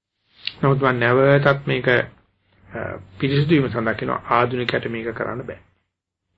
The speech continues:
ඒ නිසා ආධුනිකයට දන් දීලා අනුන්ගේ දුක නැති කිරීම පොඩ්ඩක් පුරුදු කරන්න.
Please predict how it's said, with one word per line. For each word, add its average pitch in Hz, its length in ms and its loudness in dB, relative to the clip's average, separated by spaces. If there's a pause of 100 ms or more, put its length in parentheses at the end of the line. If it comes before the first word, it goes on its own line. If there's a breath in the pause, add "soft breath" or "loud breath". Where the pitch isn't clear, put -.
(240)
ඒ 117 120 2
නිසා 131 240 4
ආධුනිකයට 113 500 0
දන් 123 300 2
දීලා 120 340 4 (520)
අනුන්ගේ 127 380 0
දුක 117 160 0
නැති 113 240 -4
කිරීම 117 220 -6
පොඩ්ඩක් 113 300 -2
පුරුදු - 240 -14
කරන්න. - 180 -20